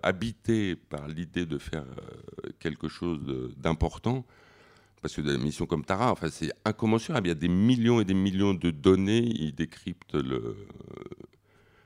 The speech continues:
les codes génétiques qu'ils, qu'ils partagent pour toute la communauté, euh, scientifique internationale. Il y a, il y a plusieurs dizaines de labos qui sont impliqués et qui vont profiter des, des collectes de,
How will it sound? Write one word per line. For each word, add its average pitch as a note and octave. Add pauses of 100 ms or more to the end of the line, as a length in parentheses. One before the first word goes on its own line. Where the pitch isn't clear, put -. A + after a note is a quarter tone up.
(160)
les D2
codes D2
génétiques D#2
qu'ils, -
qu'ils -
partagent E2+
pour -
toute -
la D#2
communauté, D2+
euh, D2
scientifique -
internationale. D#2
Il D2
y B1+
a, B1 (640)
il -
y C2+
a C2+
plusieurs C#2+
dizaines E2
de D#2
labos D2+
qui -
sont C#2+
impliqués D#2
et -
qui -
vont C#2
profiter D#2+
des, B1+ (360)
des C#2+
collectes D2+
de, B1+